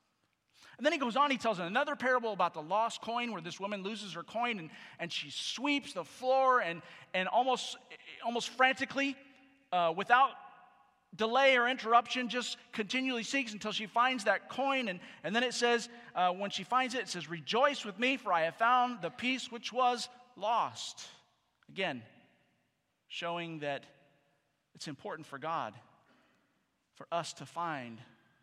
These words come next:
that which is lost. It's not found yet. So what do we do? We seek and search. And then he goes on and he tells that parable of the lost son, where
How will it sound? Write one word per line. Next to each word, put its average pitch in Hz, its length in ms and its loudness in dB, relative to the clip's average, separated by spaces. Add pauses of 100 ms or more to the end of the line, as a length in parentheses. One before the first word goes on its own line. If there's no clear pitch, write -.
(760)
that 143 180 -6
which 139 140 -12
is 107 140 -14
lost. - 560 -14 (1700)
It's - 140 -10
not 156 160 -6
found 160 360 -4
yet. 113 300 -16 (800)
So - 160 -8
what 170 100 -4
do 170 60 -4
we 160 100 -6
do? 170 240 -8
We 175 140 -8
seek - 440 -10
and 143 140 -12
search. 208 340 -6
And 147 100 -10
then 160 80 -6
he 175 80 -8
goes 156 180 -10
on 151 120 -2
and 147 80 -6
he 139 60 -10
tells 135 260 -8
that 135 160 -12
parable 143 340 -8
of 127 100 -12
the 120 80 -16
lost 127 420 -8
son, 139 280 -10
where 120 120 -14